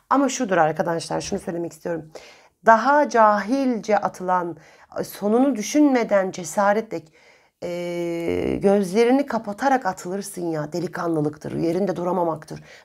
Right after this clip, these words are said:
Daha hata yaptığımız yıllar yani aslında.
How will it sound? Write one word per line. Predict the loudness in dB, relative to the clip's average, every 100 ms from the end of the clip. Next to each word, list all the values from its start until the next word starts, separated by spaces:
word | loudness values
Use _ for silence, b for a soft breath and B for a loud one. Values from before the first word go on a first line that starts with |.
| 6
Daha | 8 8
hata | 2 0 -2
yaptığımız | 0 0 -2 -8 -8 -8
yıllar | -6 -4 0 0
yani | 0 -4 -6 -4
aslında. | -4 -6 -10 -10